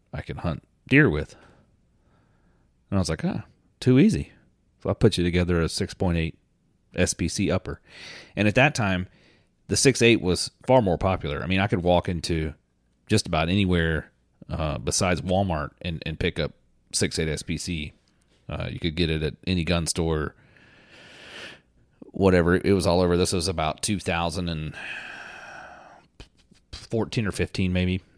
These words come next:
So a little more popular back then. And, uh, built it in that. And then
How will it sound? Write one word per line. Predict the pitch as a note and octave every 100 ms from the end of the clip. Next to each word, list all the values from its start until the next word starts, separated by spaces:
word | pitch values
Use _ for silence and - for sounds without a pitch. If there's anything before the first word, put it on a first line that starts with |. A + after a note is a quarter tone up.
| -
So | F2+ E2+
a | D#2+ - _ _ -
little | G#2+
more | G2 E2+
popular | F#2 E2+ F2+
back | E2+ E2+ -
then. | F2+ F2 - _ _ _ _ _ _ _ _ _ _ _ - F#2+
And, | G#2 G2 F2+ F2
uh, | D#2+ E2 - -
built | G2 G2+ G#2
it |
in | D#2+
that. | F2+ F2 - -
And | F2+
then | F2 E2+ E2